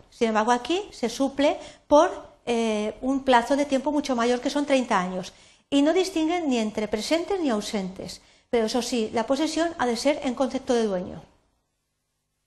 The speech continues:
Vamos a ver por último la usucapión mobiliaria de los bienes muebles.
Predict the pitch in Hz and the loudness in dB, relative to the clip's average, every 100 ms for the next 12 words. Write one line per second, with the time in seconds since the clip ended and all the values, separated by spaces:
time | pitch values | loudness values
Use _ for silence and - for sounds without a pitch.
0 | _ _ _ _ _ - 262 294 339 339 | _ _ _ _ _ 2 2 6 6 6
1 | 330 339 349 359 370 285 269 240 240 277 | 2 2 2 2 4 4 2 0 2 4
2 | 330 320 254 233 226 240 226 220 214 220 | 2 2 4 4 4 4 4 4 2 0
3 | 240 302 349 302 254 220 202 175 175 | 2 2 2 2 2 2 0 -2 -6